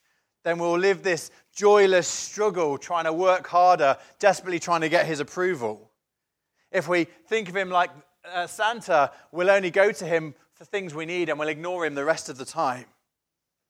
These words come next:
If we think of him like the Grinch, we'll avoid him, thinking he's just gonna spoil our fun.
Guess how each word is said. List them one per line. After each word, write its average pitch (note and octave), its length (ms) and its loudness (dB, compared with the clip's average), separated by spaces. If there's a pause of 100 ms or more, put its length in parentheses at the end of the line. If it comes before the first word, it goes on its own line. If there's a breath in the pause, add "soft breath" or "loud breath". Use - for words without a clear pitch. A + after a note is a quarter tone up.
(300)
If F3 140 -6
we G3 100 0
think G#3+ 300 -2
of F3+ 80 -4
him F#3 180 2 (180 soft breath)
like F#3 240 4
the F3 100 -8
Grinch, F3+ 500 -6 (180 soft breath)
we'll F3 160 0
avoid F3 420 0
him, G#3 160 -4
thinking E3 220 -12
he's D#3 140 -10
just F3 160 -10
gonna E3+ 120 -10
spoil E3+ 440 -4
our D3 120 2
fun. F#3+ 440 -2